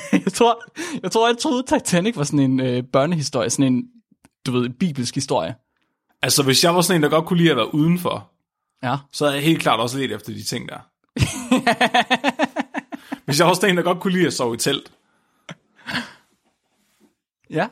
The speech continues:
Speaker 1: så havde du skulle ud og finde <laughs> hullet på, i Nordpolen.
Speaker 2: Ja.
Speaker 1: Ja,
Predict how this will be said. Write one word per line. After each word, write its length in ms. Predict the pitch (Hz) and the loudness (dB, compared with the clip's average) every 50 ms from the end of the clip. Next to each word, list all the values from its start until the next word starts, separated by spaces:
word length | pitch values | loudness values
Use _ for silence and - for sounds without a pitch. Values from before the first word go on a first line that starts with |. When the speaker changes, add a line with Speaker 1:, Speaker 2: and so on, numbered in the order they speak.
| - _ | -8 _
Speaker 1:
så 160 | - - 190 | -2 2 4
havde 120 | 202 208 185 | 4 4 4
du 160 | 180 196 190 | 2 2 0
skulle 220 | - - 190 180 196 | 0 0 -2 -2 -2
ud 60 | 185 | -2
og 120 | 147 143 | -2 -2
finde 340 | - 160 156 165 175 185 208 - _ _ _ _ | -2 -2 -4 -4 -4 -6 -10 -14 _ _ _ _
<laughs> 300 | _ _ - 139 - - | _ _ -4 -4 -2 0
hullet 380 | 156 143 185 180 151 131 123 131 - _ | 2 2 4 4 2 0 -2 -6 -10 _
på, 180 | - 151 139 135 - - - - _ | 0 0 0 0 -2 -8 -18 -10 _
i 100 | 151 147 | -2 0
Nordpolen. 420 | 143 147 156 156 180 151 131 120 - - | 2 0 0 0 -2 -4 -4 -6 -2 -2
Speaker 2:
Ja. 120 | 143 127 - - - _ _ _ _ _ _ _ _ _ | -2 -2 -2 -4 -14 _ _ _ _ _ _ _ _ _
Speaker 1:
Ja, 140 | - 139 147 | -6 -6 -6